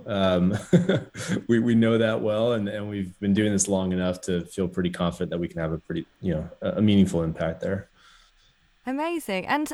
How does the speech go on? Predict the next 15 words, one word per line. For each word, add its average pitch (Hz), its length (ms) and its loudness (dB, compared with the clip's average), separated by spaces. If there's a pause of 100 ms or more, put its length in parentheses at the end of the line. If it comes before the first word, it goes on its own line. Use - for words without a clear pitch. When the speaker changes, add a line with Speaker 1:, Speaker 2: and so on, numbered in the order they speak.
(140)
Speaker 2:
we've 330 180 -2
talked 427 160 0
about 247 200 0
blockchain, 196 760 0
um, 185 400 -2
in 202 140 -2
terms 208 260 -2
of 180 160 -10
cleaning 196 320 -4
up - 220 -4 (120)
oceans 180 440 -4
before. 139 400 -8
Does 240 140 -10
blockchain 403 640 -2
feature 359 520 -2